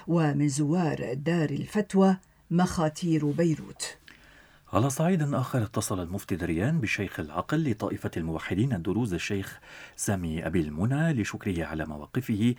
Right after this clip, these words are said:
Speaker 2: فيما يحول دون إيقاظ الفتنة بين الموحدين الدروز وإخوانهم السنة وللتشاور حيال هذا الأمر.
Speaker 1: نواصل تقديم بانوراما من لبنان الحر.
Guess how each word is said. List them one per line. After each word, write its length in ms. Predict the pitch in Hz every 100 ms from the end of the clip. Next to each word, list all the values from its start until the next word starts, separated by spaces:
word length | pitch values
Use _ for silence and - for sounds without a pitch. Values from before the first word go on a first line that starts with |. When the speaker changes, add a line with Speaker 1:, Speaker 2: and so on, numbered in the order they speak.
| - -
Speaker 2:
فيما 320 | - 127 110
يحول 500 | 110 107 - 160 160
دون 180 | 101 92
إيقاظ 480 | 80 85 82 104 98
الفتنة 400 | 98 - - 110
بين 220 | 98 120
الموحدين 520 | 113 110 113 123 147
الدروز 500 | 135 98 101 120 143 - - -
وإخوانهم 1040 | 95 95 87 87 107 - 113 165 131 101 90
السنة 500 | - 101 80 78 78
وللتشاور 800 | 85 87 113 - 147 131 123 113
حيال 400 | - 101 90 85
هذا 380 | 80 82 80 101
الأمر. 400 | 135 - - - - - - -
Speaker 1:
نواصل 560 | 208 214 247 233 220
تقديم 480 | 208 220 - 285 240
بانوراما 640 | - 190 175 170 170 180 175
من 220 | 170 160
لبنان 340 | 156 170 170
الحر. 560 | 156 151 151 151 -